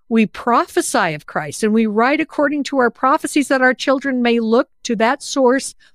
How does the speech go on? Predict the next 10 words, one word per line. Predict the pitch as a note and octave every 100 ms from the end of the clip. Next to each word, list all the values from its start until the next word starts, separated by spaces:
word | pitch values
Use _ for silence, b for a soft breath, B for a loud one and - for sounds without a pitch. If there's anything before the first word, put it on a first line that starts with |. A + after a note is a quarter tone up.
| _
which | A#3 A#3+
they | G#3+ F#3+ B3 G4+
may | F4+ A#3
look | F#3 F3 -
for | - G#3+
a | G#3
remission | G#3 F#3 F3+ - E3
of | D3 C3+
their | C3
sins. | - - C#3 - _ -